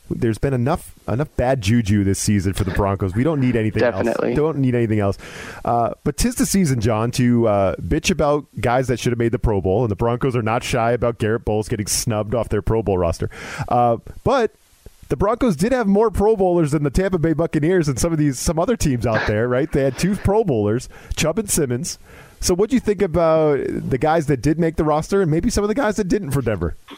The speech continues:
Speaker 2: Yeah, I was very, very happy for Chubb. He was super emotional in his Zoom press conference after he made it
Speaker 1: Yeah,
Speaker 2: because
Speaker 1: that
Speaker 2: he
Speaker 1: was
Speaker 2: talked
Speaker 1: cool.
Speaker 2: about last year when he tore his A C L and he's,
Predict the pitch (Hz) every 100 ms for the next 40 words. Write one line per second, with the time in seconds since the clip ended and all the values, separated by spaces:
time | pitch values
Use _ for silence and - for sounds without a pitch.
0 | - 160 165 143 156 151 139 - 185 165
1 | 127 - - 143 156 131 - 127 131 123
2 | - 120 - 135 117 - 139 117 - 180
3 | 175 131 117 120 104 - 127 113 - 131
4 | 120 110 110 123 131 - 123 - - 123
5 | - 123 - 120 - 123 117 123 120 -
6 | 107 110 123 135 127 98 131 120 - _
7 | - - - - - 135 147 156 - 151
8 | 143 135 127 - 147 143 135 135 123 123
9 | 131 143 139 135 135 - - - 139 135
10 | 127